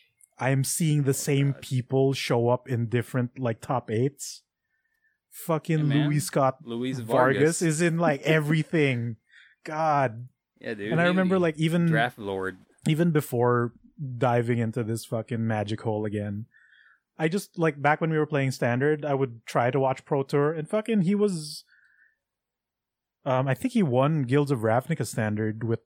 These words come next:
Speaker 1: like, Boros aggro. Just really
Speaker 2: Hmm.
Speaker 1: boring Boros
Speaker 2: Oh.
Speaker 1: aggro, like, fucking Healer's Hawk, and just pump him
Speaker 2: I
Speaker 1: up for
Speaker 2: would
Speaker 1: a
Speaker 2: be
Speaker 1: kill.
Speaker 2: surprised.
Speaker 1: And he won because a dude, like,
Speaker 2: That
Speaker 1: pulled,
Speaker 2: dude
Speaker 1: just fucking mulligan down to five. <laughs>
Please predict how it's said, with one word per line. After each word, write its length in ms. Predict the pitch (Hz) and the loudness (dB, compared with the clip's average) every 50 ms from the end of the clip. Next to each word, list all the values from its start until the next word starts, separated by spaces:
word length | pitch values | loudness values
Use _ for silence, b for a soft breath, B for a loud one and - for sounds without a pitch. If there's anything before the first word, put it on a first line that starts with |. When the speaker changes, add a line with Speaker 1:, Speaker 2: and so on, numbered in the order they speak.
| _ 139 | _ -16
Speaker 1:
like, 320 | 127 123 120 113 104 98 107 | -10 -6 -4 -4 -4 -4 -2
Boros 680 | 113 117 120 123 123 117 117 110 - - - - - - | 0 2 2 4 4 2 0 0 -4 -10 -10 -12 -12 -8
aggro. 520 | - 110 120 131 131 127 120 113 113 113 - _ _ _ _ _ _ _ _ _ _ _ _ _ _ _ _ _ _ _ _ _ _ | -4 -4 -2 0 0 0 2 2 0 -2 -4 _ _ _ _ _ _ _ _ _ _ _ _ _ _ _ _ _ _ _ _ _ _
Just 220 | 131 117 - - - | -10 -10 -10 -8 -6
really 320 | 131 123 156 165 165 165 165 | -2 0 2 2 4 2 2
Speaker 2:
Hmm. 140 | 117 110 | 0 2
Speaker 1:
boring 480 | 110 135 135 139 143 139 143 139 135 127 | 4 4 6 6 6 6 4 4 2 0
Boros 380 | 120 123 127 123 131 131 135 - 135 | 0 2 2 4 4 2 2 0 0
Speaker 2:
Oh. 40 | 117 | 0
Speaker 1:
aggro, 340 | 120 131 131 123 120 117 | 0 0 0 -2 -4 -2
like, 200 | 110 107 104 101 | -2 -4 -4 -6
fucking 380 | - - 131 113 - - 120 113 | -6 -6 -6 -6 -4 -2 -4 -2
Healer's 420 | 104 117 117 117 113 117 120 113 | -2 -2 -2 0 0 0 0 0
Hawk, 320 | - 120 113 113 117 117 - - | 0 0 2 2 2 2 0 -6
and 100 | 107 104 | -10 -8
just 180 | 110 - _ | -10 -12 _
pump 240 | - - 123 110 - | -4 -4 -4 -2 -2
him 160 | 123 117 117 | -2 0 0
Speaker 2:
I 40 | 117 | 0
Speaker 1:
up 60 | 113 | 0
for 40 | 113 110 104 | -2 -2 -2
Speaker 2:
would 80 | 104 110 | -4 -4
Speaker 1:
a 20 | |
Speaker 2:
be 60 | 104 95 | -6 -8
Speaker 1:
kill. 300 | - - 120 107 110 113 | -6 -4 -4 -4 -2 -4
Speaker 2:
surprised. 420 | 113 110 92 92 92 95 - - B B B B B B B B | -4 -4 -6 -8 -10 -14 -16 -20 B B B B B B B B
Speaker 1:
And 100 | 175 170 | 4 4
he 100 | 208 233 | 6 6
won 320 | 220 165 170 185 214 226 | 6 4 4 4 4 4
because 280 | 196 214 196 196 175 175 | 2 2 2 2 0 0
a 60 | 175 | -2
dude, 300 | 156 139 160 180 196 165 | 0 2 2 2 2 4
like, 200 | 170 156 151 123 | 4 2 4 2
Speaker 2:
That 240 | 127 120 123 117 113 | 0 -4 -4 -4 0
Speaker 1:
pulled, 260 | - - 156 160 147 139 135 139 | 4 4 4 4 4 0 -8 -12
Speaker 2:
dude 100 | 175 - _ _ - | -14 -18 _ _ -2
Speaker 1:
just 220 | 147 160 156 - _ _ _ _ _ - | -2 -2 -2 -4 _ _ _ _ _ -6
fucking 300 | - - 156 - 160 151 | -4 -4 -2 0 0 2
mulligan 520 | 139 131 131 131 139 143 131 135 131 131 120 _ _ _ | 2 4 4 4 4 4 2 0 -2 -2 -4 _ _ _
down 260 | - 139 127 131 131 - | 0 2 2 0 -2 -6
to 100 | - 135 | -8 -8
five. 680 | 117 - - 110 107 110 113 113 107 104 135 156 160 - | -6 -4 -4 -2 0 0 0 0 0 -2 -6 -8 -12 -8
<laughs> 60 | _ | _